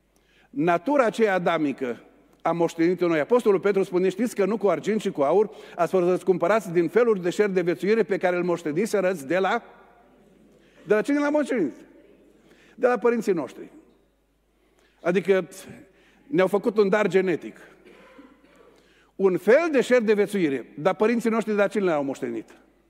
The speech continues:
De la cine? De la părinții lor, așa-i? Da, părinții lor. De la părinții lor. Și dacă ne ducem pe linie istorică, până unde ajungem?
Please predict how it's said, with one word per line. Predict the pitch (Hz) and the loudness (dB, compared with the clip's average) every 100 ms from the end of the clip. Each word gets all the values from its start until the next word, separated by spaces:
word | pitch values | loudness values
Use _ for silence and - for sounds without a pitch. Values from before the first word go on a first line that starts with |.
| _ _ _ _ _ _ _ _ _ _ _ _ - | _ _ _ _ _ _ _ _ _ _ _ _ -6
De | 156 | -4
la | 147 | -2
cine? | 214 254 214 - - _ _ _ _ _ _ _ _ _ - | -2 -2 -4 -8 -20 _ _ _ _ _ _ _ _ _ -8
De | 120 | -2
la | 156 | -2
părinții | 160 - 180 220 254 | -2 0 2 2 2
lor, | 240 139 | 2 2
așa-i? | 143 196 226 - - _ _ _ - | -2 -2 -4 -12 -20 _ _ _ -8
Da, | 170 262 | 0 2
părinții | 277 240 214 202 | 4 2 2 0
lor. | 170 123 - - - _ _ _ _ _ _ _ _ _ - | 0 -2 -8 -20 -20 _ _ _ _ _ _ _ _ _ -12
De | 139 156 | -2 2
la | 180 | 2
părinții | 202 233 254 | 2 0 2
lor. | 254 208 - - - - | 2 2 0 -16 -20 -14
Și | - | -2
dacă | 196 220 | 0 2
ne | 214 | 2
ducem | 233 311 277 262 | 2 4 4 4
pe | 214 | 2
linie | 214 285 269 | 2 4 4
istorică, | 247 220 - 202 202 240 254 | 2 0 2 2 2 2 2
până | 254 247 254 | 2 2 4
unde | 311 262 | 4 4
ajungem? | 214 190 170 139 | 2 2 0 -2